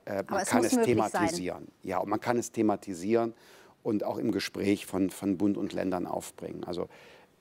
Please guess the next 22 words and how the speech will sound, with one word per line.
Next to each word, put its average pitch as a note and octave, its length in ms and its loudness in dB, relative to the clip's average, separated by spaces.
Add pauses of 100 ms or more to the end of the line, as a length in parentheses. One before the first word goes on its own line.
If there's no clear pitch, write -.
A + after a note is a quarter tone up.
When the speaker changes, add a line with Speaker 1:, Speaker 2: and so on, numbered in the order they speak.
(220)
Speaker 1:
ja, E2+ 120 -8 (800)
wundere C#3 320 6
mich, A2+ 160 0
dass G#2+ 200 0
das - 280 -4 (100)
immer C3 200 6
noch A2 140 -2
ein A2+ 180 -4
Thema G#2+ 300 2
sein F#2 340 0
musste, D3+ 560 4 (500)
als, - 440 -4
äh, G#2+ 160 -4
mir G#2 180 4
das, G2 280 2
äh, G2+ 140 -8
vorgetragen C3 720 2
worden A2+ 260 0
ist. - 180 -8
Wir G2+ 100 -2
haben G2 100 0
ja F#2+ 180 0